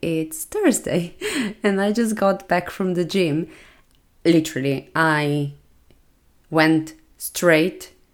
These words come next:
from the gym to record this episode because I got the idea while I was at the gym. So let's see how this goes. But basically, I went to the gym at a time that's not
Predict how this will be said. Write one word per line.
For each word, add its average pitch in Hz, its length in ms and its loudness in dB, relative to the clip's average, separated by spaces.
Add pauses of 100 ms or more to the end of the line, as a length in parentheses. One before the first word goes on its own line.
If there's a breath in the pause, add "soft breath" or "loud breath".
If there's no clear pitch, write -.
(280)
from 165 280 2
the 165 80 0
gym 139 420 0
to 156 120 -4
record 147 380 0
this 147 180 -4
episode 143 540 -4
because 143 540 -6 (360 soft breath)
I 143 100 -4
got 139 380 -6 (260)
the 147 140 -4
idea 123 520 -4
while 123 380 -6
I 120 100 -6
was 117 220 -12
at 117 80 -12
the 123 80 -8
gym. 110 280 -8
So 135 160 -4
let's 143 200 -2
see 147 60 -6
how 135 160 -4
this 135 160 -6
goes. 123 320 -6 (720)
But 190 240 -2
basically, 160 640 -2 (1300 loud breath)
I 262 340 4
went 240 260 0
to 254 60 -2
the 233 100 -2
gym 220 460 0
at 185 140 -2
a 190 60 -2
time 190 360 -2
that's 180 280 -2
not 165 440 0